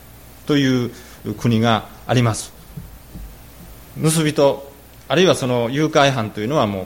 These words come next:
プロですから、目をつけたその人のすべて持っているもの一切を綿密に調べて、そして、まあ、子どもなりを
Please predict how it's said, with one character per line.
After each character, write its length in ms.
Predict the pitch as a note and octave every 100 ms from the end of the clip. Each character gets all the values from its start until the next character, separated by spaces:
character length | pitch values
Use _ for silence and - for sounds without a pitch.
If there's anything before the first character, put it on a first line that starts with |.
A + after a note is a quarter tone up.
| -
プ 100 | -
ロ 120 | E3 A#2+
で 100 | G2+
す 100 | -
か 100 | A#2
ら、 360 | C3 G#2+ - - - -
目 180 | G#2+ D3+
を 100 | B2+
つ 120 | -
け 120 | C#3
た 300 | C3+ A#2+ G2
そ 140 | - A2+
の 260 | A2 G#2 - - - A#2 G2+
人 280 | - - G#2+
の 400 | C#3 C3+ F#2 - - - - - - -
す 240 | - -
べ 100 | F3 A2
て 220 | G2 - - - - - - - - - - -
持 100 | A#2+
っ 20 |
て 120 | A#2+ A2
い 40 |
る 60 | G#2+
も 100 | A#2
の 280 | D3+ - -
一 80 | C3+
切 360 | - F3+ D3 A#2+
を 180 | A#2+
綿 240 | G2 A#2 B2+
密 180 | B2+ A#2+
に 100 | A2+
調 220 | - D3
べ 100 | C#3+
て、 320 | - A3 C3+ - - - -
そ 160 | - F#3+
し 80 | -
て、 300 | E3 C#3+ - - - -
ま 80 | G#2+
あ、 40 |
子 100 | G#2+
ど 100 | G2
も 100 | G2
な 120 | B2+
り 100 | D#3+
を 180 | A#2 F2+